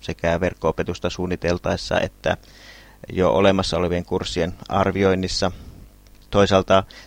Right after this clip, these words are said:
tämä antaa selkeät kriteerit, et-, esimerkiksi laadittaessa opiskelijoille palautekyselyä, niin tästä saa suoraan helposti kysymykset, joilla voi mitata,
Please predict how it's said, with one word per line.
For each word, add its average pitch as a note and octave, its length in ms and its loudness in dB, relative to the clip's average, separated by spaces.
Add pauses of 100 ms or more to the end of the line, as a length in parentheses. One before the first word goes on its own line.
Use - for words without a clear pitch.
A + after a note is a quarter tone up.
(100)
tämä F#2 280 4
antaa F2+ 520 4 (380)
selkeät - 1080 0 (360)
kriteerit, G#2 520 2
et-, - 200 -6
esimerkiksi F#2 680 -2 (420)
laadittaessa G2 720 6
opiskelijoille F2+ 720 2
palautekyselyä, F#2 1080 2 (160)
niin F2 360 -4
tästä F#2 280 -2
saa F#2 200 0
suoraan F#2 560 2 (100)
helposti F#2 440 -2
kysymykset, - 680 -6
joilla F2 200 0
voi F2+ 160 2
mitata, E2+ 520 -2